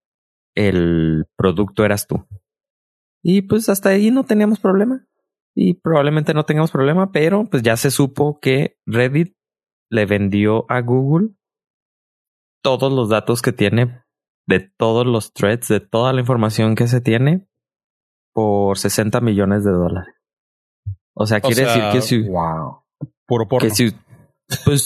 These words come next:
Speaker 1: sí, prácticamente.
Speaker 2: <laughs>
Speaker 1: No, pero ta-, o sea, había un trend, creo que lo, también lo platicamos aquí, de que Google estaba ya empezando medio a chafear. Y creo que Pollo o Fofo dijo que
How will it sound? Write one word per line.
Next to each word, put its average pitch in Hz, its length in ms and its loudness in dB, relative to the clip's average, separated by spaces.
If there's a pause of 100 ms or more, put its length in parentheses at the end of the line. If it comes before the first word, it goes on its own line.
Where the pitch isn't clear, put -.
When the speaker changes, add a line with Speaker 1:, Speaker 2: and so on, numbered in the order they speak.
Speaker 1:
sí, 359 240 2
prácticamente. 180 760 0
Speaker 2:
<laughs> 175 960 -2
Speaker 1:
No, 208 300 2
pero 196 260 2
ta-, - 160 -4
o 156 100 0
sea, 160 160 2
había 170 360 2
un 214 200 2
trend, 208 520 -2 (720)
creo 139 180 0
que 165 100 -2
lo, 165 120 0
también 127 340 0
lo 147 120 0
platicamos 135 560 0
aquí, 143 360 0
de 117 240 0
que 113 520 2
Google 123 360 2
estaba 127 340 -2
ya 135 120 -2
empezando 135 720 0
medio 113 260 2
a 104 40 -2
chafear. - 440 -2 (800)
Y 113 260 0
creo 113 180 0
que - 100 -2
Pollo 127 440 0
o 107 160 -2
Fofo 120 320 -2
dijo 123 320 0
que 107 260 0